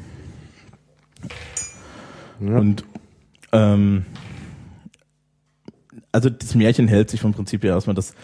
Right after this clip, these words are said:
Speaker 2: ist, äh, dass, dass denen halt gesagt wurde, „Hey, wir haben diese ganzen neuen Würfeln, baut die doch mal mit ein.“ Und dann haben die das halt als Waffenschaden eingebaut.
Speaker 1: Mhm.
Speaker 2: Das macht ein bisschen Sinn. Also hier bei Cyberpunk zum Beispiel ist es so, dass je nachdem, was für eine Waffe ich benutze, die entweder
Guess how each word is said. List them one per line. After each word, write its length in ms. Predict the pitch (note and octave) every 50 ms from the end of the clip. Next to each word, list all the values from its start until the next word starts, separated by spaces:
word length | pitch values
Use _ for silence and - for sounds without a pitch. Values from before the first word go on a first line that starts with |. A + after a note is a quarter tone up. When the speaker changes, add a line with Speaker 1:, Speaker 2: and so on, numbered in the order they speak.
| - - -
Speaker 2:
ist, 220 | - A2+ - - - _ _ - -
äh, 380 | F#2+ F#2+ F#2 F#2 E2+ - -
dass, 260 | F#2 - G2 G2+ - - -
dass 220 | - G2+ F#2+ - -
denen 180 | G#2+ G2+ G2+
halt 140 | G#2 F#2+ -
gesagt 280 | G#2+ G2 G2+ F#2 G2 A2
wurde, 140 | G#2+ G2+
„Hey, 200 | G2 A2+ A2+ A#2
wir 80 | A2 G2+
haben 100 | G#2+ A2
diese 160 | A2 G#2+ G#2
ganzen 300 | F#2+ G#2 G#2+ A2+ - A#2+
neuen 260 | G#2+ G#2 G#2 G#2 G2+
Würfeln, 540 | G2+ G#2+ B2 B2+ C#3+ C3+ C3 B2+ C3 B2+ - - - - _ _ _
baut 220 | - G2 A2+ A#2+
die 80 | C3+ A2+
doch 140 | A2+ G#2 A2+
mal 100 | G#2+ G2+
mit 180 | G2+ F#2+ - -
ein.“ 400 | G2+ G#2+ A#2 C3 E3 G3 F#3+ E3+ - - - - - - - - -
Und 200 | A#2 A2+ A2 G#2+
dann 100 | G2+ G#2
haben 140 | G#2 A2 A2+
die 80 | G#2+
das 160 | G#2 G2+ -
halt 100 | A2 G2
als 140 | - F#2 F#2
Waffenschaden 560 | E2+ F#2 - A2+ G2+ - G2 E2 E2 F2 -
eingebaut. 640 | - F2 F2 E2+ E2+ D2+ - - - G#1 D2 E2 - _ _ _ _ _ _ _
Speaker 1:
Mhm. 380 | - A2+ G#2 G2+ A2 A2+ C3+ C#3 -
Speaker 2:
Das 180 | - - - B2
macht 300 | - G#2+ - - - C#3
ein 100 | B2+ A#2
bisschen 400 | B2+ B2+ - - A2+ G#2+ G#2+ G2+
Sinn. 300 | G2 A2 A#2 C3 C3+ E2+
Also 180 | A2 G#2+ A2+
hier 100 | A2 A#2+
bei 120 | G#2+ G2+ F#2+
Cyberpunk 520 | - A2 G2 A#2+ C#3 B2 - A#2+ A#2 A2+
zum 120 | - A2+ G#2+
Beispiel 280 | G2 G2 - - F#2+
ist 80 | G#2+ A2
es 160 | A2 G#2 -
so, 200 | - G2 G#2 A2
dass 300 | G2+ G#2 G#2 - - - - - - - - _
je 100 | - G#2+
nachdem, 440 | A2 G#2+ G2 G2 - G2+ A2 A2 G#2 F2+
was 160 | A2 - -
für 140 | - - -
eine 200 | F#2+ G2+ G2 F2
Waffe 200 | F#2+ G2+ - -
ich 160 | G#2 - -
benutze, 380 | G#2 F#2+ G2 A2 A#2+ - -
die 140 | G#2 G#2 -
entweder 580 | - G2 G#2+ A2+ A2+ G#2 F#2+ G2 G2 F#2+ D2+